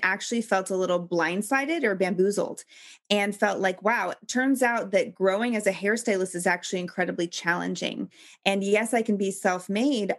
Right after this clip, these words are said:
but I looked around and I couldn't find one man or woman living this dream life that I had joined the industry for, this freedom-filled lifestyle where there was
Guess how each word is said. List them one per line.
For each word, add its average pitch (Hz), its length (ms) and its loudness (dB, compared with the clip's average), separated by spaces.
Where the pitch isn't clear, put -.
but 208 180 2
I 196 120 2
looked 208 340 -2
around 240 440 0
and 196 120 -2
I 196 160 0
couldn't 247 300 0
find 202 420 -2
one 202 240 2
man 233 180 0
or 233 80 0
woman 196 480 -2
living 208 520 2
this 202 200 -2
dream 196 360 0
life 208 380 -2
that 190 100 2
I 185 60 2
had 190 140 0
joined 185 240 0
the 180 80 0
industry 226 360 0
for, 156 280 -2
this 180 240 -2
freedom-filled 214 680 2
lifestyle 190 600 0
where 180 380 0
there 185 200 4
was 175 340 0